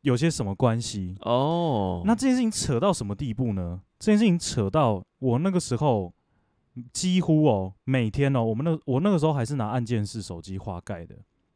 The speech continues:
Speaker 2: 嗯。
Speaker 1: 我们每天都在传简讯。
Speaker 2: 欸，那很贵欸。
Speaker 1: 很贵。让你猜，我最贵一个月电信账单多少钱？就发生在我高中，我到现在出社会还没有创过这个记录。
Speaker 2: 一千。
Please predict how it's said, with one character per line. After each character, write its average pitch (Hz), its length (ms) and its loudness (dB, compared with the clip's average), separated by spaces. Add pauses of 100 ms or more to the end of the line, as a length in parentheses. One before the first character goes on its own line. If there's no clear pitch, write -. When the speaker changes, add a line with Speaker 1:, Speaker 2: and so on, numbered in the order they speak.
(160)
Speaker 2:
嗯。 98 380 -2 (540)
Speaker 1:
我 113 80 -2
们 113 120 4
每 104 220 0
天 123 180 -2
都 123 140 2
在 120 80 2
传 101 400 -6
简 101 220 -6
讯。 85 360 -6 (1000)
Speaker 2:
欸， 127 100 0
那 156 100 -2
很 139 80 -2
贵 117 280 2
欸。 - 200 -8
Speaker 1:
很 120 180 0
贵。 117 320 4 (460)
让 160 160 6
你 127 100 4
猜， 120 320 -2 (200)
我 117 100 0
最 156 240 2
贵 147 300 6
一 135 80 0
个 131 120 4
月 139 200 6 (260)
电 127 220 6
信 123 200 2
账 117 220 2
单 117 180 2
多 120 140 2
少 95 100 -2
钱？ 80 220 -16 (120)
就 156 120 2
发 151 200 2
生 147 120 4
在 147 80 4
我 101 80 4
高 107 220 0
中， 110 240 -2
我 113 120 2
到 160 140 4
现 156 100 2
在 156 100 6
出 147 180 0
社 143 120 2
会 143 120 4
还 120 100 -4
没 120 100 2
有 110 120 2
创 113 240 -4
过 113 120 -6
这 107 60 -8
个 104 80 -4
记 92 220 -6
录。 87 80 -4
Speaker 2:
一 139 80 0
千。 120 440 0